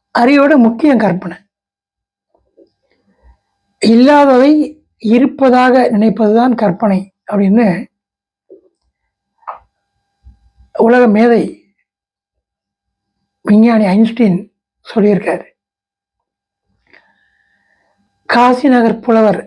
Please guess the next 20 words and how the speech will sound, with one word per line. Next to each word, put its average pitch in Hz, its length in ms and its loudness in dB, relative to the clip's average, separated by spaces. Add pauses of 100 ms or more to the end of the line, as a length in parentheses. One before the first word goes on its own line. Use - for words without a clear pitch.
(160)
பேசும் 240 460 0
உரையை 208 380 0 (800)
காசியில், 247 720 0 (2000)
காசி 269 400 0
நகர் 247 300 0
புலவர் 220 400 0
பேசும் 233 440 0
உரையை 202 320 0 (920)
காஞ்சியில் 254 720 0
கேட்பதற்கோர் 220 800 -2 (800)
கருவி 220 320 0
செய்வோம் 196 480 -2 (1400)
அப்படின்னு 208 340 2
பாரதியார் 202 480 0
ஒரு 180 80 -2
பாட்டு 202 240 -2
பாடினார் 190 340 -2
இல்லையா? 233 220 -2 (1800)
அது 247 160 2
இன்னைக்கு 254 400 2